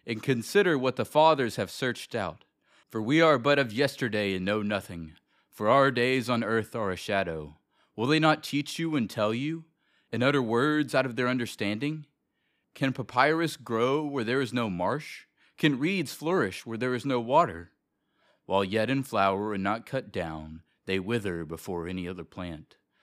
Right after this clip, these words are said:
Such are the paths of all who forget God. The hope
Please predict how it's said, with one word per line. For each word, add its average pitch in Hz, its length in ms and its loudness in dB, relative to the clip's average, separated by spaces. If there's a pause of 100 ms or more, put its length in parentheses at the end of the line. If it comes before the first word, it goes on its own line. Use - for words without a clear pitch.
(160)
Such 165 400 0
are 160 100 4
the 143 120 -2
paths 127 580 -2
of 101 140 -6
all 113 220 2
who 117 120 -6
forget 107 460 -8
God. 80 500 -4 (400)
The - 120 -6
hope 135 440 -2